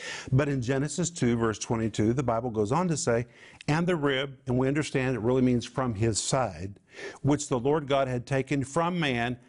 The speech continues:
made he a woman and brought her unto the man." I just have to comment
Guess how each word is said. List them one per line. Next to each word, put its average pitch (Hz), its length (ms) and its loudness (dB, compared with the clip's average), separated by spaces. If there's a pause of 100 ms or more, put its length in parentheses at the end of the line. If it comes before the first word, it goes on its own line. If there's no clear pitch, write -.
(140)
made 180 680 4
he 156 420 2
a 131 180 4
woman 143 580 0 (440)
and 143 260 2
brought 170 300 4
her 160 420 -2 (360)
unto 156 280 2
the 139 120 0
man." 101 420 0 (400)
I 147 80 0
just 165 200 -8
have 151 120 0
to 131 100 0
comment 101 520 -4